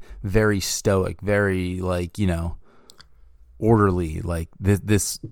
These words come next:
it's encompassed, like, this idea of a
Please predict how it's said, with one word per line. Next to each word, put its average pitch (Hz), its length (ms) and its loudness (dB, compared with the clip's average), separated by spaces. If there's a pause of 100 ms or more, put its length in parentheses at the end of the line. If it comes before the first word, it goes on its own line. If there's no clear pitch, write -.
(1000)
it's 120 180 0
encompassed, 117 840 6
like, 98 280 0
this 98 400 -2
idea 90 460 0
of 87 360 -2
a 87 460 -4